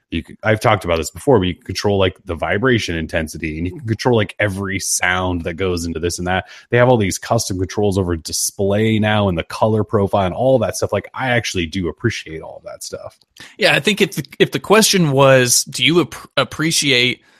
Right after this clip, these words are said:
Speaker 2: a terribly placed fingerprint reader over Samsung kinda ditching the home button in general? Like, I'm all for Samsung finally ditching the home
Speaker 1: Yeah.
Speaker 2: button, that front-facing fingerprint reader and all that. So I'm great with all of that.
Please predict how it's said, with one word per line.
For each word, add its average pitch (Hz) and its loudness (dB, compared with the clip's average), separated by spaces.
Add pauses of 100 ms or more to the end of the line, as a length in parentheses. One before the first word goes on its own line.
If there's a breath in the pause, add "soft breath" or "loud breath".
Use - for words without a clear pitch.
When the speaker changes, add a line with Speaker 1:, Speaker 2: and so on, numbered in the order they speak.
(140 soft breath)
Speaker 2:
a 127 2
terribly 139 0
placed 123 -2
fingerprint 139 -4
reader 127 -2 (500 soft breath)
over 131 2
Samsung 123 2 (100)
kinda 120 0
ditching 131 0
the 113 4
home 127 0
button 127 2
in 120 -6
general? 123 0
Like, 127 0
I'm 147 4
all 139 6
for 139 2
Samsung 123 0
finally 143 2
ditching 123 -4
the 120 -4
home 135 2
Speaker 1:
Yeah. 131 0
Speaker 2:
button, 131 4
that 117 -8
front-facing 123 -2
fingerprint 127 -4
reader 120 -2
and 117 -2
all 120 2
that. 120 2
So 131 2
I'm 139 2
great 131 2 (360 soft breath)
with 131 2
all 131 6
of 117 -4
that. 117 2